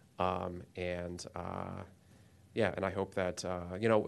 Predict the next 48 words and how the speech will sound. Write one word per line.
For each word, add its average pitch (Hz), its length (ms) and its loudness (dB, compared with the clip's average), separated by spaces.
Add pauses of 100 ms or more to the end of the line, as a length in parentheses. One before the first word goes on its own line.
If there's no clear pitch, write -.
(120)
one, 131 240 4
one 151 160 0
question 139 380 2
for 98 300 4
M 98 100 0
C 107 140 -2
D 98 140 -4
O 92 40 -2
T, 92 200 -6
just, 92 280 -2 (380)
I 113 40 2
don't 113 80 10
know 107 80 12
if - 120 6
you 104 80 0
can 92 320 0 (340)
answer 98 180 8
this 92 160 0
right 95 140 2
now, 92 420 0 (460)
um, 87 420 4
but 95 400 0
do 117 100 0
we 131 80 6
have 143 100 4
the 143 60 2
ability 110 300 4
to 104 100 -6
kind 95 160 -4
of 87 120 -4
ballpark, 92 580 0 (1300)
um, 90 340 2 (160)
the - 80 -4
cost, 92 400 4
the 101 60 -4
additional 95 280 -6
cost 90 400 -4
of - 140 -10
what, 87 240 -4 (280)
of 104 120 4
meeting 104 240 4
kind 98 160 -4
of 95 60 -4
the - 180 -4
extra 90 260 -6
right 87 220 -4
of 85 120 -4
way, 92 300 -8